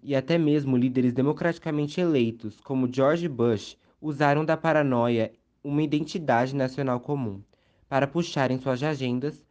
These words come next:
políticas. Preste atenção no exemplo acima, pois como o próprio professor Luiz Ramos diz,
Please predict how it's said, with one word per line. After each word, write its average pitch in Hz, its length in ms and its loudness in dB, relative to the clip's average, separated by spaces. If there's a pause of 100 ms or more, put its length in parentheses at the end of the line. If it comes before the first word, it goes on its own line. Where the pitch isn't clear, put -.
(260)
políticas. 117 680 -6 (960)
Preste 175 260 2
atenção 127 640 0 (220)
no 139 120 0
exemplo 147 360 2
acima, 113 580 -2 (380)
pois 147 200 2
como 156 200 2
o 151 80 0
próprio 175 280 0
professor 175 560 0
Luiz 143 280 0
Ramos 131 340 -4
diz, 95 420 -6